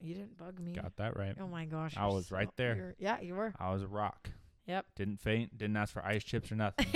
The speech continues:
Speaker 1: <laughs> Didn't lock your knees out.
Speaker 2: Didn't lock my,
Speaker 1: What a
Speaker 2: I knew I
Speaker 1: champ.
Speaker 2: was bouncing.
Speaker 1: <laughs>
Speaker 2: But, um, yep, and then baby came, and I made a point early on, like,
Speaker 1: Baby came forty-five minutes, just for people that are gonna
Speaker 2: Oh.
Speaker 1: wonder.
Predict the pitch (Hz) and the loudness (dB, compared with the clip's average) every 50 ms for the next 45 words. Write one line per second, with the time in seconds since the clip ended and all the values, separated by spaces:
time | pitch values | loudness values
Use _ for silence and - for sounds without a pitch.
0 | 330 - - 294 269 - - 294 269 - - _ _ _ - - - - 214 208 | 4 8 8 8 8 10 6 6 6 4 -12 _ _ _ -20 -16 -2 0 0 0
1 | 190 196 196 208 208 - 208 208 202 196 208 214 214 208 220 226 226 226 240 95 | 2 4 4 4 4 4 -2 -2 -2 -2 -6 -8 -4 0 2 2 2 2 0 2
2 | - 107 110 113 113 117 113 113 107 117 110 104 104 95 104 107 113 117 113 110 | 4 4 6 8 8 8 8 8 8 8 6 6 6 8 6 8 10 12 12 12
3 | 107 101 101 104 101 92 92 101 101 95 95 - 92 87 92 - - - - 349 | 12 12 12 10 8 8 6 6 6 6 4 2 0 0 0 2 0 4 6 6
4 | 339 - - - _ _ _ _ _ - - - 107 104 101 104 101 101 98 95 | 4 4 2 -20 _ _ _ _ _ -4 2 4 4 4 4 4 4 6 6 6
5 | 95 92 95 87 - 131 135 131 - - 127 113 113 113 110 107 120 123 135 135 | 4 4 2 2 6 6 6 6 6 2 2 4 6 6 6 6 6 6 6 6
6 | 135 - - 131 127 127 120 113 110 107 123 139 139 139 139 135 127 117 98 - | 2 2 2 2 4 6 4 4 6 8 10 10 10 10 8 8 8 6 4 4
7 | - 117 113 110 101 - _ _ _ _ _ _ _ _ - - _ - _ _ | 2 4 2 2 2 -2 _ _ _ _ _ _ _ _ -20 -20 _ -20 _ _
8 | _ - _ _ _ 127 123 123 117 113 113 110 104 95 90 87 85 - - - | _ -20 _ _ _ 4 6 6 8 6 6 4 4 2 0 -2 -4 -10 -14 -20
9 | - - 98 85 85 - - - _ _ - 254 285 302 294 247 294 269 247 - | -10 -6 -6 -6 -6 -6 -10 -20 _ _ 6 8 8 8 8 6 2 0 2 2
10 | 233 233 226 208 214 208 190 170 170 170 160 156 - - 202 185 - 190 170 180 | 2 2 2 4 2 2 2 2 0 -2 -2 -2 -2 -4 -4 -4 -4 -6 -4 -4
11 | 175 156 - 170 165 165 160 160 120 233 220 202 170 165 160 156 156 160 160 160 | -4 -2 -2 -2 0 0 0 2 4 6 6 6 4 2 -2 -2 -2 -4 -4 -6
12 | 156 | -6